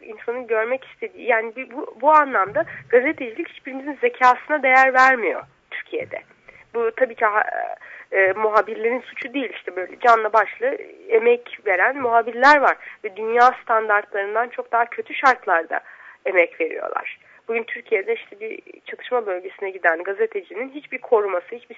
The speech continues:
sigortası, hiçbir şeyi yok yani. Ke-, kendini, e, bir anlamda, e, hi-, hi-, sıfır, e, vaziyette gidiyorlar. Dünyada böyle bir şey mümkün değil. E, ama, e,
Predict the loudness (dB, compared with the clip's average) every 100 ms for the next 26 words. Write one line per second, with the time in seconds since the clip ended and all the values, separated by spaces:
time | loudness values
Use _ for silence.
0 | -10 -2 -2 -2 -12 -14 -20 _ -20 -12
1 | -10 -8 -8 -10 -12 -8 -8 -10 -14 -20
2 | -20 -4 -2 -2 -2 -4 -4 0 2 2
3 | 0 -4 -4 -6 -20 -20 -8 0 0 0
4 | 0 0 2 2 0 0 -2 -2 -2 -8
5 | -20 _ -20 -20 -20 -20 -20 -10 -10 -8
6 | -14 -20 _ -20 -20 -20 -18 -10 -10 -10
7 | -18 -20 -20 0 2 2 -4 -4 -8 -8
8 | -8 -6 -2 -2 -2 -6 -8 -10 -8 -10
9 | -10 -12 -10 -4 -2 0 -2 -2 -4 -6
10 | -4 -4 -2 -4 -4 -8 -14 -20 -20 -20
11 | -20 -12 -2 2 2 2 0 -2 0 2
12 | 4 4 2 -18 -12 2 6 6